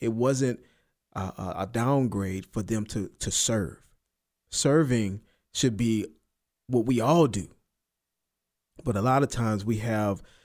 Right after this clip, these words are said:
you know, uh, uh, big eyes and little U's. And that's, that's,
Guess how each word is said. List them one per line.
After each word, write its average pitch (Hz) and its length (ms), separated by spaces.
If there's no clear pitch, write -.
you 98 120
know, 85 360
uh, 87 260
uh, 87 280
big 127 280
eyes 101 640
and 95 160
little 104 200
U's. 92 560
And 107 120
that's, 123 200
that's, - 420